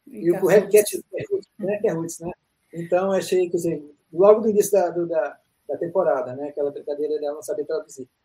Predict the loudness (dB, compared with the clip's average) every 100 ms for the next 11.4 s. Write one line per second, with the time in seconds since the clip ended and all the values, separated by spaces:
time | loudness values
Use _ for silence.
0 | _ -10 -8 -4 0 0 2 2 2 0
1 | -2 0 0 2 -4 -4 -4 0 0 0
2 | -2 -4 _ _ _ _ 2 4 4 4
3 | 2 4 4 2 2 0 -2 -4 0 0
4 | -2 -6 -8 0 0 0 -4 -6 _ _
5 | _ _ _ -4 -2 -2 0 2 2 4
6 | 4 4 0 0 -2 -2 0 0 2 0
7 | 0 2 2 2 0 -6 -16 _ _ -8
8 | -4 -2 -2 -6 -6 -6 -2 -2 -2 -4
9 | -12 -18 _ _ _ -10 -6 -6 -6 -8
10 | -6 -2 -4 0 0 0 -4 6 6 8
11 | 8 6 4